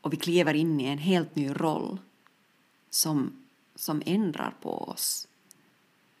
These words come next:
Och för vissa är det ju mera tydligt än för andra, men det, det sker i oss allihopa när vi blir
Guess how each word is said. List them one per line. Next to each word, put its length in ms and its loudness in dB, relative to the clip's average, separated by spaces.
Och 480 -10
för 140 -12
vissa 240 -6
är 40 -2
det 60 0
ju 60 0
mera 260 -2
tydligt 540 -2
än 160 -2
för 180 -4
andra, 280 2
men 240 -2
det, 120 -2
det 120 -2
sker 320 2
i 60 0
oss 140 -2
allihopa 600 -2
när 200 -4
vi 100 -2
blir 460 0